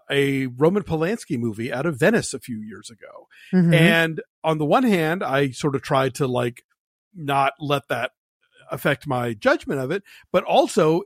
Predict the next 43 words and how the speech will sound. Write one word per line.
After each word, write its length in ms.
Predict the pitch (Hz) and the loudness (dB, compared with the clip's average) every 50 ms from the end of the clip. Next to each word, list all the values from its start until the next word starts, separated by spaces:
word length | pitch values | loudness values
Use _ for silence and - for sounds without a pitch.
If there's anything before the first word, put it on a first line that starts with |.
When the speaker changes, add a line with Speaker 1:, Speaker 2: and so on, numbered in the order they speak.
| - | -4
Speaker 1:
it's 260 | - 185 175 156 - - | -4 -4 -4 -2 0 -2
a 60 | 151 | 0
movie 600 | 147 151 151 156 170 233 294 294 277 262 214 214 | 0 -2 -2 0 4 4 4 4 2 0 -2 -2
about 420 | 170 151 131 165 147 160 - - | -2 0 0 2 2 2 0 -4
someone 440 | - - - 220 - 214 214 202 170 | -10 -8 -4 -2 -2 0 -2 -2 -2
who 180 | 156 160 156 135 | -2 0 0 -2
is 160 | 123 - - | -2 -4 -8
falsely 580 | - - 147 156 180 - - - 147 147 135 | -6 -4 -2 -2 -2 -2 -6 -6 -4 -2 -2
accused. 720 | 123 120 - - - - 190 185 139 107 98 101 104 - - | -2 -4 -6 -10 -6 -4 -2 -2 -2 -4 -6 -8 -12 -6 -6
He 80 | 147 | -2
basically 400 | 123 123 147 160 170 165 160 156 | 0 2 2 4 4 6 6 4
Speaker 2:
Mm. 80 | 147 139 | 4 4
Speaker 1:
did 100 | 143 135 | 2 2
a 40 | 131 | 2
movie 260 | 131 143 160 160 151 | 2 2 0 2 0
about 220 | 135 117 117 107 | -2 -2 -4 -6
the 80 | - 117 | -8 -4
Dreyfus 400 | 123 180 233 302 - 285 - - | -2 0 0 0 0 -4 -10 -12
affair. 340 | 143 - 120 113 113 107 123 135 135 - - - _ _ _ | -12 -12 -12 -14 -14 -16 -18 -20 -20 -20 -20 -20 _ _ _
So 180 | - - 202 | -4 0 0
I 80 | 214 220 | 0 0
couldn't 460 | - - 208 254 247 277 196 - - | 0 -2 -2 -2 -2 -4 -10 -10 -4
not 280 | - 156 196 226 214 - _ - | -2 0 0 0 -2 -6 _ -12
talk 320 | - - 240 320 - - | -6 -4 -4 -4 -4 -6
about 260 | 302 135 131 120 120 120 | -8 -6 -6 -8 -8 -8
that 140 | 131 117 120 | -10 -10 -10
because 280 | 127 135 - 139 131 - | -10 -8 -8 -8 -8 -8
obviously 600 | - 123 139 170 151 151 151 147 - - 147 147 | -4 -2 -2 0 0 -2 -4 -6 -6 -8 -8 -8
he 200 | 117 127 143 143 | -6 -6 -4 -4
is, 160 | 135 127 117 - _ _ _ _ _ _ _ _ _ _ | -4 -4 -6 -12 _ _ _ _ _ _ _ _ _ _
he 160 | - 170 156 | -4 -2 -2
felt 320 | - - 170 151 147 143 - | 0 2 2 2 0 -2 -6
compelled 640 | 151 143 131 - 165 160 160 160 147 131 - - - | -6 -6 -2 0 2 2 4 2 2 -2 -6 -12 -12
to 100 | - 139 | -12 -10
tackle 460 | - - 160 160 156 - 147 139 117 | -4 -2 0 0 0 0 -2 -4 -2
this 240 | 107 139 151 - - | -2 -2 -2 -2 -4
material 560 | 139 123 - - 233 254 208 143 139 143 139 | -6 -6 -4 -4 -2 0 0 0 2 0 0
at 160 | 110 104 104 | -2 -4 -6
this 160 | 127 151 - | -6 -6 -6
point 220 | - - 170 175 147 | -2 -2 -2 -2 -2
in 60 | 117 | -4
his 100 | 117 - | -8 -10
career 500 | - - 135 185 269 285 190 156 170 | -8 -8 -6 -6 -4 -2 -2 -2 -2